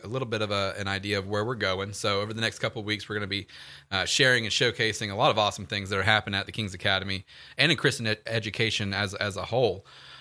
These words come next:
Um, on our next episode, um, and I really wanna encourage you guys to tune into this one,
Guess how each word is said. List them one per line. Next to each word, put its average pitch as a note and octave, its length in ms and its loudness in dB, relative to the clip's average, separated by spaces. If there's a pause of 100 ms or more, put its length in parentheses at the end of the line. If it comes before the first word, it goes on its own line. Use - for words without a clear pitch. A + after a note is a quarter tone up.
(140)
Um, A2 320 4
on A2+ 80 4
our G#2 80 6
next C#3+ 260 2
episode, G2+ 640 0 (300)
um, G2 340 -2
and G2+ 80 -2
I G2+ 40 2
really A2+ 340 4
wanna G#2+ 160 0
encourage G2+ 280 0
you G2+ 80 -6
guys G2+ 220 2
to - 80 -8
tune G2+ 240 0
into G2 240 -2
this G2 240 0
one, F2+ 240 -8